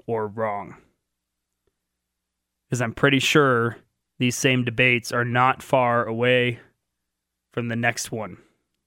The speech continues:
What is the next one gonna be? What is the next song? What is the next television? What is the next halftime show? What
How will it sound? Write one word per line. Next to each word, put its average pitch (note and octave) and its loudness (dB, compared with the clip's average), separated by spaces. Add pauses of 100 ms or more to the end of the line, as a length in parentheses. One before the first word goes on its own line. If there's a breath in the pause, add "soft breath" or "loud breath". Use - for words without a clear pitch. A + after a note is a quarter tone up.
(200)
What B2+ 0
is A#2+ -6
the C3 -4
next A#2+ -4
one A#2 -4
gonna A2+ -6
be? G#2 -12 (1000)
What B2 2
is A#2+ -4
the B2 -2
next B2 -2
song? A2+ 0
What C3 2
is B2+ -2
the B2+ -4
next B2+ -2 (880)
television? B2+ 0
What C3+ 2
is B2+ -4
the C3+ -2
next C3 0
halftime B2 -2
show? G#2 -4 (2250)
What C3 2